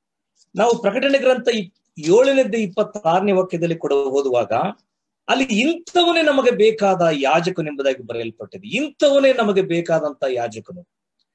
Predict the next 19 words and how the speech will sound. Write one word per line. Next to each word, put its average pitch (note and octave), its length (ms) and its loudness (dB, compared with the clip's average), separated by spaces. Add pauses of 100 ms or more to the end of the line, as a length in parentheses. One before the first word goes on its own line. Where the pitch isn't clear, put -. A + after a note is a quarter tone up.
(340)
ಇಂಥವನು D4+ 640 2
ಅಂದ್ರೆ, G3 640 0 (960)
ಆ, C3 340 2
ಮೂಲ B3 600 -2
ಭಾಷೆಯಲ್ಲಿ F#3+ 540 0
ಏನಂದ್-, D3 400 -4
ಏನಿದೆ D#3+ 280 0
ಅಂದ್ರೆ, A#2+ 600 -6 (300)
ಇಂಥವನು G#3 460 0
ಅಂತ G3 160 -6
ಕನ್ನಡ F3 360 -4
ಭಾಷೆಯಲ್ಲಿದೆ. C3+ 520 -4
ಮೂಲ G3+ 280 0
ಭಾಷೆಯಲ್ಲಿ C3 800 -4 (1700)
ನಮಗೆ A#3+ 420 2
ಸರಿಹೊಂದುವನು D#4+ 1080 4
ಅಂತ A#3+ 480 0
ಬರೆಯಲ್ಪಟ್ಟಿದೆ. C3+ 760 -6
ನಮಗೆ A3 640 0